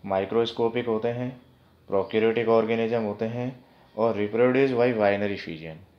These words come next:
तो यानी कि बैक्टीरिया यानी जीवाणु ऐसे प्रोकैरियोटिक कोशिका जो केवल सिंगल कोशिका के बने होते हैं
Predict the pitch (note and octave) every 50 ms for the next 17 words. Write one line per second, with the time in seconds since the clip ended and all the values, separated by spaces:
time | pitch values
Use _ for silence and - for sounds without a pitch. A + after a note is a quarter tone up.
0 | _ _ _ _ _ _ _ _ _ - F#2 G2 G2+ G#2+ G#2+ A2+ A2+ A2+ B2 C3
1 | D3+ D#3 - - - - _ _ - F#2+ G2 G#2 G#2+ G#2 - A2+ A2 A#2 B2 B2
2 | A#2 A2+ G#2+ A2+ A2+ G#2+ G2 G2+ G2+ G#2 G#2+ A2+ B2 C#3+ D3+ D3+ - - - -
3 | - - _ _ E2+ G2+ A#2 A#2+ - C#3+ C#3 D3 E3+ F#3+ F#3 - - - - -
4 | - _ _ - A#2 A#2+ A#2+ A#2+ B2 A#2+ A#2 A#2 A#2 A#2 A#2 A2+ A2+ A#2+ A#2+ A2
5 | - - G2+ G#2 G#2 G#2 A2+ - A2 A#2 B2+ C3 A#2+ A#2+ A2 - G#2+ G#2 G#2 G#2+
6 | G#2 G#2 A2 G#2 G#2 G#2+ A2 G#2+ G#2+ G#2+ G#2 G#2 G#2+ G2+ G2+ F#2+ F#2+ F#2+ F#2 F2
7 | F2+ F2+ F2+ F2 E2+ E2 - F#2+ G2 G2 G#2+ A#2 A#2 B2+ C#3+ - -